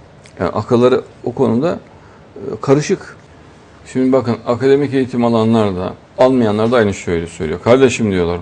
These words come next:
"bunlar ayrı ayrı hayvanlar. Hepsi mükemmel hayvan. Tam bitmiş hayvanlar. Yani yaratılışı mükemmel hale gelmiş hayvanlar." Ve zaman zaman adam diyor ki, "Ya," diyor, "buradakini çıkaralım da," diyor, "yeni bir hayvan daha buluyorlar.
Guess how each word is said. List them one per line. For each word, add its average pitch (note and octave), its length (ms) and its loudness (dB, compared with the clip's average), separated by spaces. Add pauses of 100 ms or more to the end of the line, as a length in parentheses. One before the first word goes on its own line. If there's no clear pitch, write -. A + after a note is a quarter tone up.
"bunlar A#2 340 4 (120)
ayrı B2 260 6
ayrı A2 220 4
hayvanlar. A#2 580 4 (520)
Hepsi C3+ 320 0
mükemmel A#2+ 520 2
hayvan. A2+ 340 4 (340)
Tam C3 240 0 (400)
bitmiş A#2 380 -6
hayvanlar. G2 500 0 (140)
Yani F2+ 240 -8
yaratılışı G2 520 -2 (120)
mükemmel G#2+ 380 -2
hale F#2+ 160 2
gelmiş G#2 200 -2
hayvanlar." F#2+ 380 -2 (1200)
Ve D3+ 100 4
zaman D#3 360 4
zaman D3+ 400 4 (140)
adam D3+ 340 2
diyor G#3+ 160 0
ki, C3+ 280 -6
"Ya," D3+ 160 -2
diyor, C3 160 2
"buradakini C#3 440 -2
çıkaralım D#3 520 0
da," G#2 140 0
diyor, G2 160 -2
"yeni C3+ 280 4
bir D3+ 40 4
hayvan C3 360 6
daha B2+ 180 6
buluyorlar. F#2 280 0